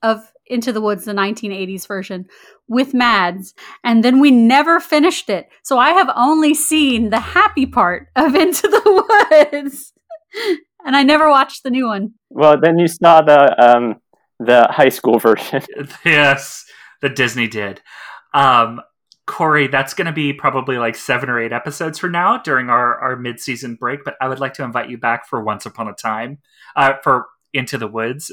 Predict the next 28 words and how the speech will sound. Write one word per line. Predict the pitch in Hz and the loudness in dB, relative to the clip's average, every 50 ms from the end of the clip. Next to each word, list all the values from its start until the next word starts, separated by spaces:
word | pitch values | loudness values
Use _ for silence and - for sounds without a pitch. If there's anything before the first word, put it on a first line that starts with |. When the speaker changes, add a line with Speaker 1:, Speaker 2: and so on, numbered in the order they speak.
| - | -18
Speaker 3:
specifically, | - - - - - 123 - - 131 - - 151 - 180 180 180 190 | -18 -18 -16 -14 -14 -14 -12 -10 -10 -10 -10 -10 -10 -10 -10 -10 -12
because | - _ 151 139 - | -12 _ -12 -6 -4
I | 131 117 | -4 -4
know | 120 117 117 120 131 135 143 147 160 165 160 160 - - - - - - _ _ _ _ - - _ _ | -4 -6 -8 -4 0 0 2 0 0 -4 -6 -10 -14 -18 -20 -20 -20 -20 _ _ _ _ -20 -20 _ _
you're | _ 143 139 - 151 143 139 | _ -20 -6 -2 0 0 0
a | 131 | 0
musical | 131 131 127 127 127 135 123 | -2 -4 -6 -4 -6 -6 -8
theater | - 135 117 110 107 107 | -4 -4 -4 -4 -4 -4
junkie | - 117 104 - - 120 104 - | -4 -6 -6 -6 -8 -12 -16 -14
with | 220 - _ | -16 -16 _
me. | 123 113 - - _ _ _ _ _ _ _ _ _ _ - | -16 -18 -18 -20 _ _ _ _ _ _ _ _ _ _ 0
Speaker 2:
I | 110 117 131 135 | 4 4 6 6
would | 143 151 143 131 131 135 - | 6 4 4 2 -4 -10 -4
be | - 131 131 131 | -2 0 2 4
overjoyed. | 135 135 139 143 135 139 143 131 117 - - 123 113 107 104 104 107 107 110 - - - _ _ _ _ _ _ _ 175 175 | 6 6 6 6 4 2 0 0 -2 0 0 2 4 4 4 2 2 0 -4 -6 -12 -16 _ _ _ _ _ _ _ -8 -4
Speaker 1:
Yay! | 294 359 359 349 330 311 302 294 285 277 277 269 269 | -2 0 0 0 0 0 2 2 2 2 2 2 2
Speaker 2:
Into | 262 262 254 254 | 2 2 2 4
the | - | 4
Woods | 135 139 - 143 | 4 4 4 2
is | 139 - | 2 2
one | 143 139 - | 2 2 2
of | 127 | 2
my | 123 120 - - | 2 0 2 2
Speaker 1:
<laughs> | |
Speaker 2:
favorites. | 117 117 113 110 107 110 107 107 - - - - - - - - - - - _ _ _ | 4 4 4 4 2 2 -2 -2 -4 -6 -10 -18 -18 -18 -18 -20 -20 -20 -20 _ _ _
Speaker 3:
It | - 135 131 | -6 -2 -2
is | 135 131 127 - | -2 -2 -4 -8
probably, | - - 165 147 143 147 139 143 139 131 123 120 120 117 | -4 -2 -2 0 0 -2 -4 -4 -4 -2 -2 -4 -6 -8